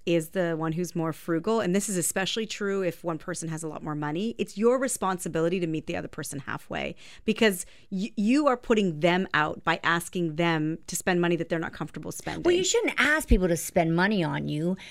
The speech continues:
Speaker 2: but if one person makes more money than the other person and they want to gift you things, I don't think there's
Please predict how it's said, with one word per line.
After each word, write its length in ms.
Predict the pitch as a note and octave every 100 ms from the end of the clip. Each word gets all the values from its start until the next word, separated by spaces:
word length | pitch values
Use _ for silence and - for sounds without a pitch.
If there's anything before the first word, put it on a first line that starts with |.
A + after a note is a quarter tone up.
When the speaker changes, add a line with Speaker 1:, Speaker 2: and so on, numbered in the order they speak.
| -
Speaker 2:
but 180 | - A3+
if 180 | - B3
one 220 | B3+ F#4+
person 360 | G#4 D#4 C4+ A#3+
makes 240 | G#3 F#3+ -
more 180 | F#3
money 260 | F3 F3 F3+
than 160 | E3 D#3+
the 120 | D#3+
other 180 | D#3+ D3
person 600 | D3+ F#3 F#3 - D3 C#3+
and 280 | - F3 F3+
they 120 | G#3
want 200 | A3+ G#3+
to 60 |
gift 420 | E3+ C#3 E3+ - -
you 80 | D3+
things, 440 | - - - - -
I 140 | B3+
don't 180 | F4+ D#4+
think 220 | - E3
there's 240 | - D3+